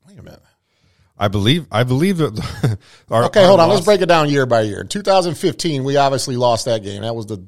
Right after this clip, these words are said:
Speaker 1: muff punt.
Speaker 2: The
Speaker 1: That was
Speaker 2: trouble
Speaker 1: at the Big
Speaker 2: with,
Speaker 1: House,
Speaker 2: trouble with
Speaker 1: though.
Speaker 2: the snap.
Speaker 1: The following year, we beat, we beat them. That's when, um,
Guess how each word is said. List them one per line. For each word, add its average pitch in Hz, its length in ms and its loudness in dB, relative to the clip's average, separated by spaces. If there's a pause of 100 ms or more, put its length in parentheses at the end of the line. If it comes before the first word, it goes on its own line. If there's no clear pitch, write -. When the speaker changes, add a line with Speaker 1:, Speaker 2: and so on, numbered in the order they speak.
(120)
Speaker 1:
muff 113 300 -6 (120)
punt. 120 260 -4 (240)
Speaker 2:
The - 80 -14
Speaker 1:
That 131 200 -2
was 156 100 -2
Speaker 2:
trouble 185 40 4
Speaker 1:
at 165 80 4
the 165 60 -2
Big 143 200 0
Speaker 2:
with, 104 40 -6
Speaker 1:
House, 117 100 -4
Speaker 2:
trouble 117 220 -4
with 95 80 -4
Speaker 1:
though. 110 60 -8
Speaker 2:
the 98 40 -10
snap. 98 320 -10 (360)
Speaker 1:
The - 100 -6
following 220 460 2
year, 110 280 -2
we 117 120 -4
beat, 143 280 -6
we 139 140 -4
beat 143 300 -4
them. 92 180 -8
That's 120 220 -6
when, 123 160 -6
um, 92 400 -6